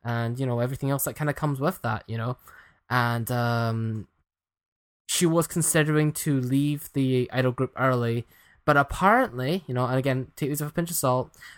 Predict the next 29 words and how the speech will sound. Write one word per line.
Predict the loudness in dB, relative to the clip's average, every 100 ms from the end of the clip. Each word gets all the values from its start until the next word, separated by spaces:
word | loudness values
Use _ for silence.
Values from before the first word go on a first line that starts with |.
| -4
was, | 2 4 2 0
uh, | 2 2
being | 2 0
pressured | 2 2 4 2 2
by | 6 6 6 4 2
the, | 2 4 4
um, | 2 2 0
officials | -4 0 0 2 2 4
there | 6 6 4 0
and | -4 -2
fans | 0 0 0 0
or | -2
whatever | -2 -2 -4 -2 -6 -8 _ _
about | -2 4 2 2
leaving. | -4 -4 -4 -6 -6 _ _ _ _ _ -4
And | -2 -2 -4 -6
it | -8
came, | -2 0 2 0 -4
it, | -8 -8
it | -6 -4
got | -4
so | -2 0 2
bad | 2 2 0
where | -2 0 2 2 0 -2 -4
apparently | -6 2 2 2
the | -2
company | 0 0 2 2 2 2 -2 _ _
pulled, | 0 4 6 4 2 -2
um, | 0 2 2 0 -4 -4 -6